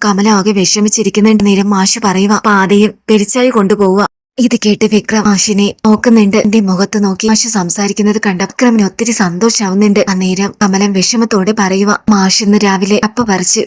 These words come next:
കൊണ്ടുവരണ്ടല്ലായിരുന്നു." അന്നേരം മാഷ് കമലത്തിനെ നോക്കുന്നുണ്ട്. എന്നിട്ട് ചോദിക്കുക, "അതെന്താ കമലം അങ്ങനെ പറഞ്ഞത്?" നേരം വിക്രമും കമലത്തിനെ നോക്കുന്നുണ്ട്. നേരം കമലം പറയുക, "ഇന്ന് കപ്പയുടെ പേരും പറഞ്ഞ് നന്ദിനി വിശ്വത്തെ ഇതൊക്കെയോ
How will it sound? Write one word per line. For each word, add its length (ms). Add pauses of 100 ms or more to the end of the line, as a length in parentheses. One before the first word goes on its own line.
കൊണ്ടുവരണ്ടല്ലായിരുന്നു." 1120 (120)
അന്നേരം 320
മാഷ് 320
കമലത്തിനെ 580
നോക്കുന്നുണ്ട്. 540
എന്നിട്ട് 300
ചോദിക്കുക, 540 (300)
"അതെന്താ 460
കമലം 280 (140)
അങ്ങനെ 320
പറഞ്ഞത്?" 540
നേരം 240
വിക്രമും 440
കമലത്തിനെ 460
നോക്കുന്നുണ്ട്. 640
നേരം 280 (140)
കമലം 300
പറയുക, 400
"ഇന്ന് 240
കപ്പയുടെ 380
പേരും 320
പറഞ്ഞ് 260
നന്ദിനി 280
വിശ്വത്തെ 420
ഇതൊക്കെയോ 480